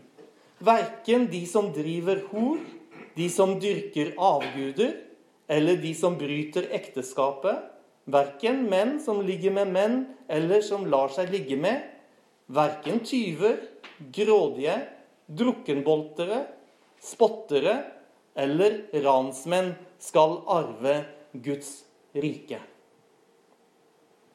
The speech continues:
Men hvis vi leser videre i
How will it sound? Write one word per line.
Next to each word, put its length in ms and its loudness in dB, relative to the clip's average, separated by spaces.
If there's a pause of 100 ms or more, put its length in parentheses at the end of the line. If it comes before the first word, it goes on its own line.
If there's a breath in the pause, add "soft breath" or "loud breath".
(1040 soft breath)
Men 200 0
hvis 240 -4
vi 140 -2
leser 500 -4
videre 560 -2
i 140 -4